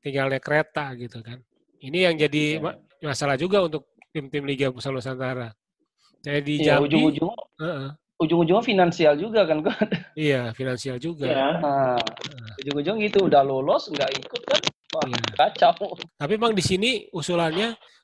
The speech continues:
Speaker 1: Liga Futsal Nusantaranya tetap nih yang delapan klub ini cari juara, cuman delapan ini nanti mereka masuk bergabung sama Divisi dua bersama empat klub yang ada di sana. Itu usulannya seperti itu.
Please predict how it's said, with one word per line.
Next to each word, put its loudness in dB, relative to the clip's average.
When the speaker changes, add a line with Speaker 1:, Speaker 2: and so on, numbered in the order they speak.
Speaker 1:
Liga 4
Futsal 0
Nusantaranya 0
tetap 0
nih 2
yang 0
delapan 2
klub -4
ini -6
cari -2
juara, -4
cuman -4
delapan 0
ini 2
nanti -2
mereka -4
masuk -8
bergabung -4
sama -4
Divisi -6
dua -6
bersama -14
empat -12
klub -10
yang -12
ada -14
di -14
sana. -14
Itu -2
usulannya -4
seperti -14
itu. -18